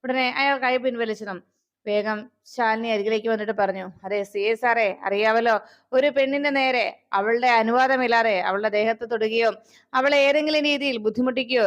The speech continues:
മാനസികയോ ശാരീരികമായി അവൾക്ക് പ്ര-, എന്തെങ്കിലും പ്രശ്നം ഉണ്ടാക്കുകയോ ചെയ്താൽ പിന്നെ വരുന്ന സെക്ഷൻ ഏതാന്ന് ഞാൻ പറയേണ്ടതില്ലല്ലോ. എത്ര വലിയ സ്റ്റാറുകളുള്ള ആളുകളാണെങ്കിൽ പോലും പിന്നെ മാനത്ത് നോക്കി കിടക്കേണ്ടി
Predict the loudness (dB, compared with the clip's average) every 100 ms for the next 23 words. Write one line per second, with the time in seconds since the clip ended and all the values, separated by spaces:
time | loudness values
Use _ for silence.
0 | 2 0 -4 -6 -4 -2 0 2 2 0
1 | -2 0 2 2 0 0 -2 -2 -2 -4
2 | -6 -6 -8 -6 -4 0 -2 -2 -6 -4
3 | -2 -2 -2 -12 _ _ -4 -2 0 2
4 | 0 0 0 -2 -12 _ -8 -8 -4 -2
5 | 0 2 2 0 -2 -4 -2 -2 -2 0
6 | 0 2 2 0 -2 _ _ -6 -2 0
7 | 2 2 0 2 2 4 4 4 4 4
8 | 2 2 0 -2 -6 -2 0 0 0 -4
9 | _ _ _ -6 -4 0 0 -2 -8 _
10 | _ _ _ _ _ _ _ _ _ -4
11 | 0 2 2 0 0 0 0 0 0 0
12 | 2